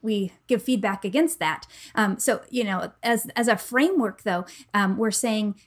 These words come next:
and you're not building rapport to, to dump your own stuff.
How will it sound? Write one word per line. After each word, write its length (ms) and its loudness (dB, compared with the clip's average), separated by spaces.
and 180 2
you're 120 2
not 240 2
building 320 4
rapport 640 0
to, 240 -8
to 340 -2
dump 360 4
your 180 2
own 200 0
stuff. 580 -2